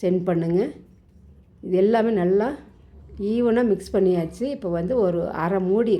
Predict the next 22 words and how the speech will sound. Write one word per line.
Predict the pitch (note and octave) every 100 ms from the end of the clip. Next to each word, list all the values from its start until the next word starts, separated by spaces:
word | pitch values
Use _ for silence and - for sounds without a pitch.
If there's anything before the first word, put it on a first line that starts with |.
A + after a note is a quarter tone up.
| D#3+
லெமன் | E3+ F#3+ G#3 F3+
வந்து | E3 G3
நம்ம | F#3 F3 F#3
புழிஞ்சுக்கலாம். | F3 F3 F3 D#3+ F#3 - - _ _ - - - - _ _ _ - - _ -
இந்த | G3+ G3
லெமன் | A#3 D4+ C4
புழியும் | A#3 A3+ F#3+
போது | F#3 G3+ A#3
அந்த | F#3 F3 E3+
சிக்கன் | - - B3 A3
வந்து | F3 G3
நல்லா | E3+ G3+ -
சாஃப்டாக | F3+ F#3 G#3+ A3 B3+ A3
இருக்கும் | E3 - - - _ -
சாப்பிட்றதுக்கு. | F3+ D#3 - C#3+ C#3 G#3 C4+ - - _ _ - - - - - - - - - - _ - -
லெமன் | G3+ A3 C4 B3
ஜூஸ் | A3+ A3+ F#3
எல்லா | F3+ F#3+
பக்கம் | F#3 G#3+ F#3+
படுற | F3 F#3 F3+
மாதிரி | F#3 G3
நல்லா | F3